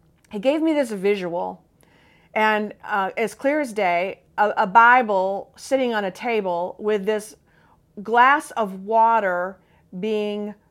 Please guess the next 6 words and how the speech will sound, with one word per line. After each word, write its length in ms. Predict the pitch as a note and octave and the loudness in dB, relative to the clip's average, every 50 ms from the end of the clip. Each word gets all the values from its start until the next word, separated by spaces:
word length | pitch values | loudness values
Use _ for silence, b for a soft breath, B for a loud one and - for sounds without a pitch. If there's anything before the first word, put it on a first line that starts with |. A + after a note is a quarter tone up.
| _ _ - | _ _ -20
poured 420 | - - B3+ A#3 A#3 A3+ A3 G#3+ - | -10 -4 0 0 2 2 0 -2 -4
over 560 | - G#3+ G#3 G3+ G3 G3+ G3 G3 F#3+ F#3+ - - | -4 -4 -4 -2 -4 -4 -4 -4 -4 -6 -8 -12
the 220 | - F3+ F3+ F3+ | -12 -10 -8 -6
Bible. 520 | E3+ F3 E3 E3 E3+ E3 D#3 - - F#3 - _ _ _ _ _ _ _ _ _ _ _ _ _ _ _ _ _ _ _ _ _ _ _ _ _ _ _ _ _ - | -2 0 0 0 0 -2 -4 -8 -10 -14 -20 _ _ _ _ _ _ _ _ _ _ _ _ _ _ _ _ _ _ _ _ _ _ _ _ _ _ _ _ _ -18
This 140 | G3+ - F#3+ | -12 -10 -8
is, 200 | F3 D#3+ - | -8 -10 -12